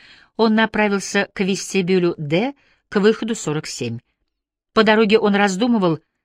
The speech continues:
над тупоумием миссис Гарри Дюбарри Мосмен и ей подобных. Впиши она честно меховой жакет и платье в декларацию, пошлина была бы не столь уж велика,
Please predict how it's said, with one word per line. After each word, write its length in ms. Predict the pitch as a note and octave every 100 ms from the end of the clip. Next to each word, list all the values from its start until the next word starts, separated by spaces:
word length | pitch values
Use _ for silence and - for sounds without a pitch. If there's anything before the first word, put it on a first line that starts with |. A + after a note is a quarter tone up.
| _
над 260 | D#3+ G#3 G#3+ _
тупоумием 640 | A#3 - G#3 A3 G#3 G#3 G3+
миссис 500 | G#3 G3 - F3+ E3
Гарри 440 | G3 F#3 F3+ F3+
Дюбарри 640 | D#3+ D3+ F3+ F3 F3 E3 E3
Мосмен 580 | E3 - G3+ C4+ D#4 - -
и 80 | E3+
ей 480 | E3 D#3+ F3 G3
подобных. 640 | F#3 E3+ C3 A#2 A#2 B2+ _ _ _ _ _ _ _ _
Впиши 800 | - - - D3 - - G#3 G#3 -
она 340 | F3+ F3 F#3
честно 720 | F3+ - - F#3+ E3 - D#3
меховой 500 | D3+ C#3+ E3 D#3+ D#3+
жакет 480 | C3 D3+ D#3+ E3 D3
и 60 | D#3
платье 420 | D#3+ D3+ - D3
в 60 | C#3
декларацию, 800 | D#3 D#3 D#3 D3 - - B2+ B2 _ _ _ _ _ -
пошлина 440 | B3+ - E3+ D#3+
была 300 | D#3 D#3+ C#3+
бы 100 | D3+
не 140 | E3
столь 260 | D#3 - F#3+
уж 160 | F3+ G3
велика, 420 | G#3+ A#3 -